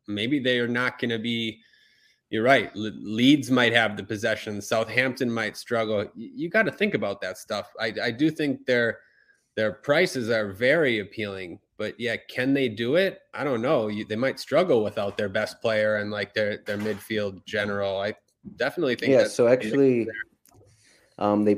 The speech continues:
Speaker 2: when they played without Ward-Prowse in the League Cup, uh, about a month ago, they went to a four two three one. And, I mean, I don't know exactly what happened, but they ended up drawing Sheffield United and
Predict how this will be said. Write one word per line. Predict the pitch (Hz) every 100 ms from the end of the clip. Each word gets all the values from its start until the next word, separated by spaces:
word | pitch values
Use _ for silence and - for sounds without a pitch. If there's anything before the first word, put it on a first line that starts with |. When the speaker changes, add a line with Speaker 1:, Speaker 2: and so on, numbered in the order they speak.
| 104
Speaker 2:
when | 113 113
they | 110
played | - 127 131
without | 131 104 120 101
Ward-Prowse | 107 101 - 107 104 104 101
in | 95
the | 95
League | 92 98 101
Cup, | - 101 95 92 -
uh, | - 92 87
about | 90 98
a |
month | 92 92 95
ago, | 98 87 85
they | 87
went | 104 104
to | - 104
a |
four | 101 - 104 104
two | 104 - 107 95
three | - 104 98 90
one. | 90 98 82 85 - _ _ _ _ _ _
And, | 90 95 95 92 92 92
I | 101
mean, | 98
I | 95
don't | 95 95
know |
exactly | 90 98 98 95 95
what |
happened, | 87 87 82 90 90
but | 90 82
they | 92
ended | 98 98 92
up | 85
drawing | 90 95 95 95 92 90
Sheffield | 90 - 92 98 92
United | 90 92 95 92 90 85
and | 90 90 90 90 87